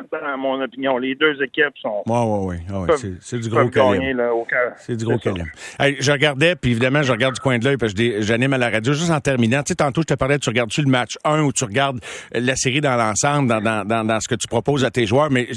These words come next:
Speaker 2: sais, si je réduis ça encore de façon encore plus, euh, microscopique, les, les premières minutes d'un match, tu sais, il, tu sais, de la manière que tu débarques, tu sais, quand on dit « Mon club est pas sorti, mon club t'a flat », je veux dire,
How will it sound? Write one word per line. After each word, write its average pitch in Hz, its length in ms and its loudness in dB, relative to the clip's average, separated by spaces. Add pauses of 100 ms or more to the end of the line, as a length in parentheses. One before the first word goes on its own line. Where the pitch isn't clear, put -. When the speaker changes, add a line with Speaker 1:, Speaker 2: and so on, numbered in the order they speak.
Speaker 2:
sais, 170 140 0
si 151 160 0
je 123 100 0
réduis 131 240 0
ça 165 160 2
encore 151 380 2
de 117 80 0
façon 120 260 0
encore 127 240 0
plus, 143 380 2
euh, 127 60 4
microscopique, 135 720 0 (340)
les, 127 160 0
les 147 160 2
premières 165 400 2
minutes 160 320 2
d'un 127 220 4
match, 160 400 0 (280)
tu 147 120 0
sais, - 0 -
il, 110 400 -2
tu - 80 -18 (240)
sais, 175 120 2
de 156 60 0
la 151 80 2
manière 151 260 0
que 151 120 -2
tu - 180 -2
débarques, 139 320 2
tu 220 80 -2
sais, 214 140 0
quand 165 100 2
on 151 60 0
dit « 175 80 2
Mon 156 160 2
club 180 220 0
est 147 40 4
pas 151 160 0
sorti, 139 340 2
mon 147 140 2
club 156 240 -2
t'a 127 160 2
flat », 175 300 2
je 127 80 0
veux 131 160 2
dire, - 20 -2